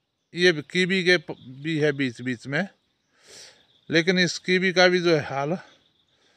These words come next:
माड़ा हो चुका है। अब ये देखिए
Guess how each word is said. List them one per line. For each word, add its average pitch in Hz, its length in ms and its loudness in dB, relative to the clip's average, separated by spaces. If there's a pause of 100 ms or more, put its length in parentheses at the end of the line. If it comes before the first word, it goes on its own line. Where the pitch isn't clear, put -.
(500)
माड़ा 156 280 2
हो 131 200 2
चुका 131 300 -2
है। 92 200 -6 (3250)
अब 156 160 4
ये 165 160 6
देखिए 107 440 -2